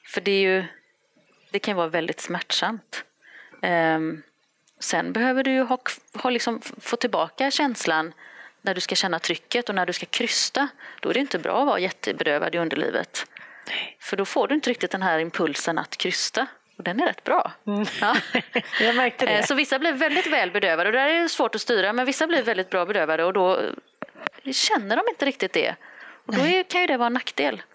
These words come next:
Speaker 2: Men akupunktur, det, det, det har gått lite upp och ner med, med den trenden också. Tycker du att det funkar med akupunktur?
Speaker 1: Ja, men man säger ju att ungefär femtio procent har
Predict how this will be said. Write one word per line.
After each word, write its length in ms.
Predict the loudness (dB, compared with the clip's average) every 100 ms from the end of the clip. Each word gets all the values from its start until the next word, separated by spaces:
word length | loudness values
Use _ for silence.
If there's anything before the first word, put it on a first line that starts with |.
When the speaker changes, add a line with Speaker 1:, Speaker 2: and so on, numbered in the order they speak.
| _ _ _ _ -12 -6 -4 -6 -4 -2
Speaker 2:
Men 120 | 0
akupunktur, 1000 | 0 -2 0 -2 0 2 4 4 4 2
det, 260 | 2 0 2
det, 960 | 2 4 6 6 4 4 0 0 -2 -6 -20 -16 -4 2
det 80 |
har 160 | 2 2
gått 180 | 0 0
lite 440 | 2 4 4 4
upp 440 | 0 0 0 0 -2
och 80 |
ner 240 | 2 2 4
med, 200 | 2 0
med 140 | 2
den 200 | 2 0
trenden 360 | 0 0 2 0
också. 300 | 0 -2 0
Tycker 260 | 0 -2 0
du 380 | 2 4 4 0 -4 -16 -16 -16 -8
att 140 | -4 -2
det 80 | 0
funkar 600 | 0 0 -2 -2 -2 -6 -16 -4
med 100 | -4
akupunktur? 680 | -2 -6 -4 -2 -2 -4 -8 -14 -12 -14 -16 -16 -18 -20 -20 -20 _ _ _ _ -6
Speaker 1:
Ja, 60 | -2
men 140 | 2
man 140 | 2
säger 280 | 2 4 4
ju 60 | 4
att 160 | 2
ungefär 300 | 0 2 0
femtio 480 | 0 -2 -2 -4 -6
procent 800 | -2 -2 0 0 0 -6 _ -4
har 380 | 0 2 2 -2